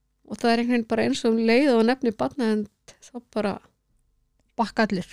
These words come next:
Speaker 1: Já, þá er bara, þá færðu ekkert svör, skilurðu.
Speaker 2: Nei.
Speaker 1: Og það er svolítið mín, mín, hérna,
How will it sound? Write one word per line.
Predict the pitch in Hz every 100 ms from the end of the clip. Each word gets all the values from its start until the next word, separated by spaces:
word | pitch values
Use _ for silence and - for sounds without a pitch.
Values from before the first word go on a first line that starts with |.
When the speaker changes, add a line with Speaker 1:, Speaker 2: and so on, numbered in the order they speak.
| - - _
Speaker 1:
Já, | 247 269
þá | 269 285
er | 262 262
bara, | - 220 208 208
þá | 226 254
færðu | 240 247 240
ekkert | 208
svör, | - 294 226
skilurðu. | - 196 208 196 -
Speaker 2:
Nei. | 196 180 175 - _ _ _ _ _ _ _ _ _ _ _ _ _ -
Speaker 1:
Og | 214
það | 240 226
er | 247 247
svolítið | 240 240
mín, | 247 247 233 - - _ _ -
mín, | 226 240 247 233
hérna, | 240 233 233